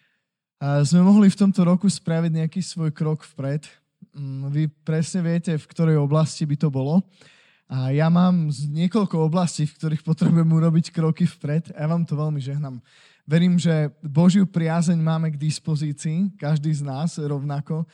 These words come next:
Boh tu nie je exkluzívne len pre niekoho, ale, alebo len pre nejakú skupinu ľudí, ale pre každého, kto k nemu volá. Tak vám len, vás chcem len povzbudiť,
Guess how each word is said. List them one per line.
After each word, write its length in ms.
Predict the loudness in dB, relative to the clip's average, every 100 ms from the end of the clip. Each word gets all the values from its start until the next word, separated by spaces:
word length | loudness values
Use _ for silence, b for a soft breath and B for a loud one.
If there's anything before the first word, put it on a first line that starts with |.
| b b
Boh 240 | b -6 -6
tu 160 | -6
nie 400 | -4 -2 -2 -2
je 80 | -4
exkluzívne 800 | -6 -8 -10 -4 -2 0 -2 -2
len 240 | 0 0 0
pre 240 | -2 -2
niekoho, 320 | 0 0 -2
ale, 260 | -6 -6 -8 -10 -14
alebo 400 | -12 -10 -8 -8 -6
len 160 | -6
pre 160 | -6 -8
nejakú 320 | -6 -6 -8
skupinu 480 | -10 -8 -8 -6 -6
ľudí, 320 | -8 -8 -8 -10 b b b b
ale 160 | -10 -6
pre 160 | -8
každého, 800 | -4 -4 -4 -4 -4 -4 -4 -6 -10 _ _ _ _
kto 160 | -12 -10
k 160 | -8
nemu 160 | -8 -6
volá. 320 | -8 -8 -8 -14 b b
Tak 160 | -8 -4
vám 240 | -2 -2
len, 160 | -2 -4 -6
vás 240 | -6 -4 -4
chcem 80 | -4
len 160 | -4
povzbudiť, 720 | -4 -4 -4 -2 -2 -2 -6